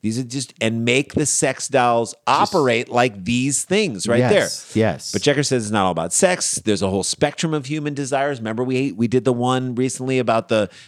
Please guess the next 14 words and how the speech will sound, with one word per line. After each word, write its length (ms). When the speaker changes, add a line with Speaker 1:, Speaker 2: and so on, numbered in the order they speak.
Speaker 1:
the 120
Speaker 2:
Robotic 220
Speaker 1:
robotic 240
Speaker 2:
hand. 320
Speaker 1:
sexual 240
hand 480
that 300
j-, 140
in 180
Japan 480
that 120
people 220
can 180
hold? 320